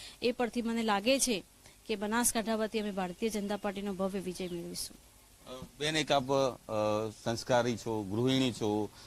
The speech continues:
Speaker 2: જે રીતે આપને ટિકિટ મળી, અ, લોકોનો પ્રેમ મળ્યો,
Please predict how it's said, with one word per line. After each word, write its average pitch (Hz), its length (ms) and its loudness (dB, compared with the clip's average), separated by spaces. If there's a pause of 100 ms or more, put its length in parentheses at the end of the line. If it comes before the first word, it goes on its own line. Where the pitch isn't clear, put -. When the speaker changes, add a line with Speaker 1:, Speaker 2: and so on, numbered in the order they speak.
(380)
Speaker 2:
જે 131 160 2
રીતે 135 200 4
આપને 123 220 2
ટિકિટ 120 420 -2
મળી, 110 440 2 (300)
અ, 110 180 4
લોકોનો 131 400 2
પ્રેમ 131 220 2
મળ્યો, 120 480 2